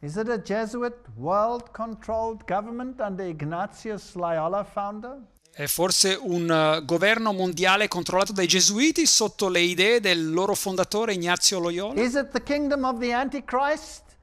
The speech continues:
Speaker 1: with
Speaker 2: È
Speaker 1: the upside-down cross?
Speaker 2: È forse il regno dell'anticristo con questa croce rovesciata?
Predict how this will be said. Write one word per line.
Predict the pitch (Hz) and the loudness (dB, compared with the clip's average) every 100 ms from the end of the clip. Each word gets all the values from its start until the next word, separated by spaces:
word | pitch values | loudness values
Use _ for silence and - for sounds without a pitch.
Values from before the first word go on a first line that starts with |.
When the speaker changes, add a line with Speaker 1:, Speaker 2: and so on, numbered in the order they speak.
| _ - - | _ -20 -6
Speaker 1:
with | 190 196 | -2 0
Speaker 2:
È | |
Speaker 1:
the | 208 | 0
upside-down | 233 233 - 247 247 240 254 262 240 | 0 -4 -4 -2 0 -2 -2 -6 -6
cross? | 226 254 277 - - - | -4 -2 -4 -8 -20 -18
Speaker 2:
È | - 139 | -8 -6
forse | - 165 - 175 | -2 2 4 4
il | |
regno | 175 202 233 | 4 4 6
dell'anticristo | 214 208 226 226 330 330 311 | 4 4 2 4 4 4 2
con | 214 | -2
questa | 190 196 - 196 | 0 2 4 2
croce | - 233 247 - | 2 2 4 4
rovesciata? | 208 202 208 - 269 311 311 359 | 4 4 4 4 2 -2 -2 -6